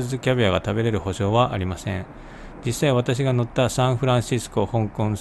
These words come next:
のこの路線ではキャビアの提供はありませんでした。ちなみにシャンパンは高級シャンパンのドンペリとクルーク。ワインリストも種類が豊富でした。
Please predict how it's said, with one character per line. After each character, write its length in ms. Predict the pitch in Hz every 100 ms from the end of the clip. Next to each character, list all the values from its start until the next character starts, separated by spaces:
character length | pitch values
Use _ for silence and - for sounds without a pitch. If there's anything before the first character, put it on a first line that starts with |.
| -
の 180 | 107 92
こ 140 | -
の 140 | 101 95
路 160 | 98
線 160 | 120 107
で 80 | 104
は 180 | 101 90
キ 100 | 139
ャ 60 |
ビ 100 | 139
ア 80 | 107
の 100 | 90
提 160 | 80 104
供 160 | 120
は 140 | 123 117
あ 40 |
り 60 | 98
ま 140 | 95
せ 80 | 113
ん 40 |
で 80 | 98
し 40 | -
た。 120 | - - - - - -
ち 80 | -
な 140 | 143
み 100 | 139
に 240 | 143 139 - -
シ 140 | 135
ャ 40 |
ン 60 | 127
パ 120 | 139
ン 60 | 120
は 140 | 95
高 220 | - 120
級 160 | 113 120
シ 100 | 120
ャ 40 |
ン 60 | 110
パ 140 | 123
ン 60 | 110
の 100 | 92
ド 140 | 90
ン 60 | 101
ペ 140 | 98
リ 100 | 98
と 140 | 104 139
ク 140 | -
ル 140 | 101 82
ー 20 |
ク。 180 | - - - - - - -
ワ 140 | 120 120
イ 60 |
ン 40 | 117
リ 120 | 113
ス 60 |
ト 100 | -
も 200 | 98 101
種 180 | 110 113
類 80 | 98
が 80 | 90
豊 160 | 87 87
富 100 | 95
で 100 | 87
し 60 |
た。 160 | -